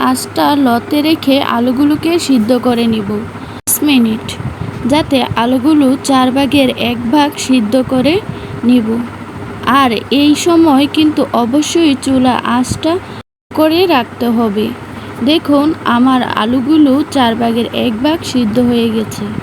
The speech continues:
এখন এইগুলো আমি ছাঁকনিতে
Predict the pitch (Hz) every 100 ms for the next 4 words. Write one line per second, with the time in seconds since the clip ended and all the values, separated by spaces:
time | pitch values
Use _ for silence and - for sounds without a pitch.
0 | - - - - - 240 294 302 262 -
1 | - 269 285 311 277 285 233 247 254 247
2 | 277 254 240 254 269 262